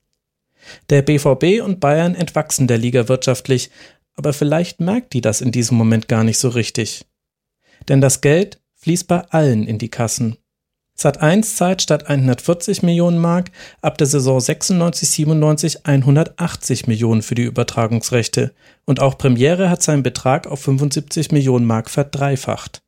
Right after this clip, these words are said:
Das war der Preis dafür, ein zweites Live-Spiel pro Spieltag zeigen zu dürfen. Die Liga dankt es den Sendern mit Zugeständnissen. So wird zum Beispiel der letzte Spieltag vor der Winterpause um eine Stunde nach vorne verlegt,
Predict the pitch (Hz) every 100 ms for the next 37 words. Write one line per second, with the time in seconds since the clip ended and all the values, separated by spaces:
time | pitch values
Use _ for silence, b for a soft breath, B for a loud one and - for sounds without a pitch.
0 | _ _ 165 - 208 196 190 147 135 135
1 | 147 - 165 - 175 180 - 131 - 110
2 | 110 104 - - 110 - 113 - 113 -
3 | 107 - 110 107 107 117 113 110 - 110
4 | - _ _ _ _ _ B B B 139
5 | 147 196 226 220 143 151 180 165 185 151
6 | 117 117 123 156 - - 113 104 - 104
7 | - 107 - 117 127 _ _ _ _ -
8 | 170 185 208 196 147 139 175 - 147 131
9 | 143 - - 165 - 170 165 139 151 170
10 | 175 151 165 175 - 170 170 185 B B
11 | B 170 156 143 165 - 131 123 139 160
12 | - 190 175 117 127 113 113